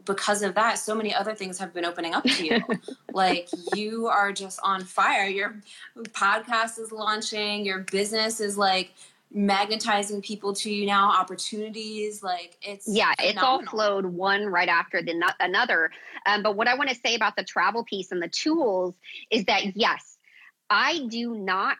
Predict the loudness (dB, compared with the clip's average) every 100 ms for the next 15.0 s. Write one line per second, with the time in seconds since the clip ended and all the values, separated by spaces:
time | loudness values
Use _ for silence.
0 | -6 -8 -4 -2 -2 -2 -2 -2 -4 -14
1 | _ -4 2 2 2 2 0 -2 0 2
2 | 0 -2 -2 -2 -2 0 0 0 -2 -12
3 | -2 0 0 0 2 4 4 2 0 -6
4 | _ _ -4 -2 -2 -2 -2 -2 -6 -20
5 | -20 -8 0 0 0 -4 -4 -2 -2 0
6 | 2 2 0 -2 -6 -6 -10 -6 -8 -8
7 | -10 -8 -10 -4 2 4 4 0 0 0
8 | 2 2 4 4 6 6 4 0 -4 -4
9 | -6 -6 -6 -4 -4 -2 -4 -6 -8 -2
10 | 2 2 2 0 4 4 4 2 -2 -2
11 | -2 -2 0 0 -2 -2 0 -2 -2 -4
12 | -2 0 0 0 -6 -2 0 0 0 -2
13 | -2 -2 2 4 4 0 -4 -2 -2 -4
14 | 0 2 2 -2 -8 -6 -8 -8 -6 -6